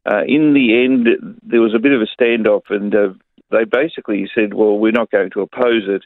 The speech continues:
Um, a-, and that sort of rolling over, it stops debate. It would have been good to have opposed it and had a really,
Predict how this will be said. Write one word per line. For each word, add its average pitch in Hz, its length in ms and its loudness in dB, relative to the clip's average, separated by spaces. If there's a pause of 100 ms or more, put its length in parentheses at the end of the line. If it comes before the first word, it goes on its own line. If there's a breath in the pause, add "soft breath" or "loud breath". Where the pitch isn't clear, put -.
(380 loud breath)
Um, 101 520 0 (220)
a-, - 400 -2
and 110 140 2
that 123 140 0 (260)
sort 120 220 2
of 107 100 0
rolling 104 460 2
over, 110 260 0
it 107 100 -4
stops - 360 -4
debate. 101 440 -4
It 98 140 -6
would 113 140 -2
have 101 80 -2
been 104 180 0
good 104 200 -4
to 98 100 -4
have 95 100 -2
opposed 104 460 -2
it 92 100 -2
and 104 80 -6
had 104 220 -2
a 98 100 0
really, 101 500 0